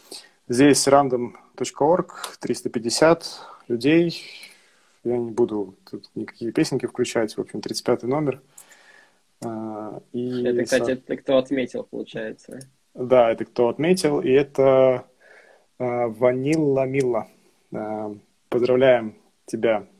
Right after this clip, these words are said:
Speaker 1: с, а, победой в, а, нашем конкурсе. И, собственно, тебе я щас скоро напишу, а, и, а, предложу две акции,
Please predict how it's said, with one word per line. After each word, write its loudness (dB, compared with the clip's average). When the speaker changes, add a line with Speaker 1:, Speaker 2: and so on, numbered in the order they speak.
Speaker 1:
с, -6
а, -12
победой -2
в, -20
а, -10
нашем -12
конкурсе. -8
И, -2
собственно, -6
тебе 2
я 0
щас -12
скоро -8
напишу, -6
а, -14
и, -8
а, -16
предложу 0
две -8
акции, -8